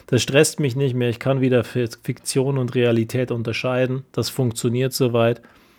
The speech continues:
Und ich begann zu zocken. Neben meinem vielen Laufen und meiner vielen Bewegung begann ich, Videospiele zu spielen. Unanspruchsvolle Dinge, bei denen ich Pause drücken konnte.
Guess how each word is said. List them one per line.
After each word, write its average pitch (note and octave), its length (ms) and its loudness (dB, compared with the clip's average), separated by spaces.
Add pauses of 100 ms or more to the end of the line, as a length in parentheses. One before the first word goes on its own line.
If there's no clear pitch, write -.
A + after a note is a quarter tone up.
(220)
Und A#3+ 200 0
ich - 160 -6
begann A#2 400 2
zu - 160 -4
zocken. A#2+ 500 -6 (640)
Neben D3 360 4
meinem A#2 460 0
vielen C3 420 0
Laufen A#2+ 680 -2
und B2 200 -6
meiner A2+ 240 0
vielen A#2 380 -2
Bewegung A#2+ 640 -2 (800)
begann B2+ 320 4
ich, C#3+ 260 -4
Videospiele A#2 720 0
zu - 160 -12
spielen. D3 480 -10 (1000)
Unanspruchsvolle C#3 1120 -2
Dinge, C#3+ 320 -2
bei B2+ 180 2
denen A#2 320 0
ich A2+ 160 -4
Pause C3+ 360 2
drücken A2+ 360 -8
konnte. - 400 -10